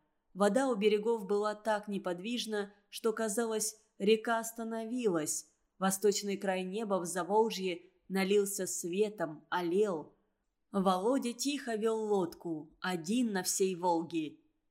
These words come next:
Ничего таинственного и пугающего не было сейчас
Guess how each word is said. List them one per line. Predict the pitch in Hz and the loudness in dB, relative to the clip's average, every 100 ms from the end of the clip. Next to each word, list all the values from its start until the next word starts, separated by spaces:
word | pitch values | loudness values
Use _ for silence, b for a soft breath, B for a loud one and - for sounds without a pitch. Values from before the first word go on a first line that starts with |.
| - | 0
Ничего | 247 311 - 226 214 214 | 0 0 -2 0 0 2
таинственного | 202 202 254 240 - 220 208 202 | 2 2 0 -4 -6 -4 0 0
и | 190 | 0
пугающего | 185 175 190 180 180 - 175 175 175 | -2 0 0 0 -2 -2 -2 -4 -4
не | 180 214 | -2 -2
было | 185 160 | 0 -2
сейчас | 160 180 170 202 190 - | -2 -6 -4 -2 -2 -4